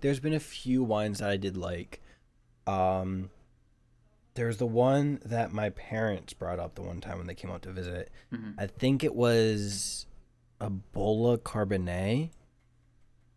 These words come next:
Speaker 2: Mm-hmm.
Speaker 1: I think that's what it was. It was really good.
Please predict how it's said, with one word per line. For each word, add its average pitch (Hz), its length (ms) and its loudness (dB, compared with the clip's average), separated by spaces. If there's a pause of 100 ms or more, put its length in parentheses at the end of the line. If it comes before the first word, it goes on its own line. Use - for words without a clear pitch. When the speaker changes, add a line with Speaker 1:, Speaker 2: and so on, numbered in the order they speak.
(1400)
Speaker 2:
Mm-hmm. 120 200 -6 (1160)
Speaker 1:
I 101 100 -6
think 104 240 -6
that's - 220 -6
what 131 100 -4
it 131 60 -6
was. 143 260 -2
It 131 80 -8
was 131 100 -4
really 110 260 2
good. 90 340 -4